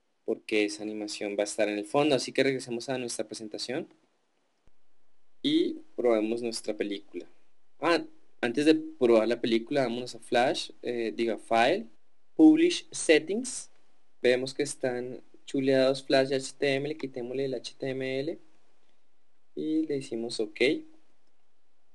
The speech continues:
Y ahora sí publiquemos nuestra película. Al publicarla, Sporting Flash Movie, vemos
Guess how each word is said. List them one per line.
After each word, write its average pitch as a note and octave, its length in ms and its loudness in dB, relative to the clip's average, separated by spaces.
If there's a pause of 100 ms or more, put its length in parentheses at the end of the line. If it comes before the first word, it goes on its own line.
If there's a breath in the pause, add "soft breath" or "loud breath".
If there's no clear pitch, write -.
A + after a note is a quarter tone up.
(920)
Y C3 200 0
ahora G#2+ 220 4
sí A2+ 180 -8
publiquemos G#2 500 -6
nuestra - 280 -12
película. C3+ 420 -6 (1600)
Al - 60 -18 (100)
publicarla, C3 760 0 (2000)
Sporting A#2+ 560 -6
Flash A2+ 460 -2
Movie, B2 380 -10 (1300)
vemos G#2+ 480 -12